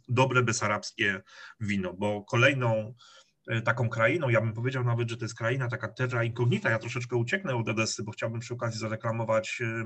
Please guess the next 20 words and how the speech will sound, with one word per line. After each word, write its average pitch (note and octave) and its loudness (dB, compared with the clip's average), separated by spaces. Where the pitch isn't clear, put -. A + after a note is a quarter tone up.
inny D#3+ -2
bardzo G#2+ 0
fajny A2 -6
teren G#2+ -2
należący A#2 0
do A2+ -2
Ukrainy, A2 -4
czyli B2 -4
ukraińską A2+ -2
Besarabię. G2 -2
To D3 4
jest, D#3+ -4
y, B2+ 0
ja C3+ 2
osobiście C3 -4
udało C3 4
mi B2+ -2
się A#2+ 0
zwiedzić A#2+ -2
ten, A#2 -4